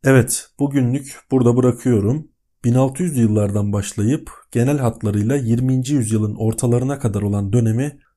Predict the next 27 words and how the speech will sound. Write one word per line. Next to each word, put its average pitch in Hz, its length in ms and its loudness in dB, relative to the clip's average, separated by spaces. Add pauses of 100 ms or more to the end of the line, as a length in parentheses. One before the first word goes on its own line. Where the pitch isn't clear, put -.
özetlemeye 113 560 0
çalıştım. 107 540 -6 (800)
Keşke 175 420 0
Amerikalılardan 139 840 0
bahsederken 135 760 0
siyah 131 480 -2
beyaz 117 260 2
olarak 110 380 -2
değil 123 280 0
de 131 280 -2 (360)
insanlar, 120 840 0
bireyler 113 340 2
olarak 98 360 -4
bahsedebilsek. 98 840 -6 (500)
Ama 127 220 0
ne 143 100 0
yazık 110 280 -2
ki 131 160 -8
belli 120 280 2
aralıklarla 101 640 -2
yaşanan 101 420 -4
bu 123 180 -4
üzücü 110 280 -4
olaylar 117 540 -2 (400)
buna 117 160 -2
müsaade 104 380 -4
etmiyor. 117 440 -6